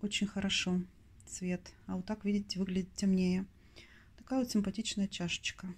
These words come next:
Тоже она одна. Дальше в коробках с нах-, в кор-, в коробке с находками лежал вот такой вот, как же называется-то? Лопатка. Хотела сказать совочек. А нет, это лопатка.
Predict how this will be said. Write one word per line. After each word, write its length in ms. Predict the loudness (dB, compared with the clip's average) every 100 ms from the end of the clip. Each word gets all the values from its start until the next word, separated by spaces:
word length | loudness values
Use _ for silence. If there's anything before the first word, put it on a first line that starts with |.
| -8 -2
Тоже 240 | 4 6
она 320 | 6 6 4 0 -4
одна. 720 | 0 2 0 0 4 4 4 0 -16 -20 -20 -20 -20 -20 -20 -20 2 6 6 4
Дальше 840 | 4 6 6 4 2 4 4 2 -2
в 80 |
коробках 680 | 0 2 4 2 -2 -2 -2
с 80 | 2
нах-, 200 | 2 2 -6 -16
в 100 | 0
кор-, 280 | 2 4 0
в 80 | 2
коробке 400 | 6 6 4 2
с 80 | 4
находками 960 | 4 4 0 2 6 8 10 8 6 2 -12 -20 -20 -20 -20 -10 0
лежал 520 | 4 6 6 6 0 -10 -20 -20 -20 -20 -20 -20 -16 -10 -4
вот 180 | -4 -2
такой 340 | -6 0 0
вот, 200 | 2 0 -4 -16 -16 -20 -12
как 180 | -10 -6
же 160 | -2
называется-то? 840 | -2 0 0 0 -2 -6 -8 -6 -6 -2
Лопатка. 520 | -2 4 4 2 -4 -16 -18 -20
Хотела 240 | -4 0
сказать 220 | 2 2
совочек. 520 | 4 6 8 6 2 0
А 100 | 6
нет, 220 | 6 4
это 160 | 0 2
лопатка. 560 | 2 4 2 2 -6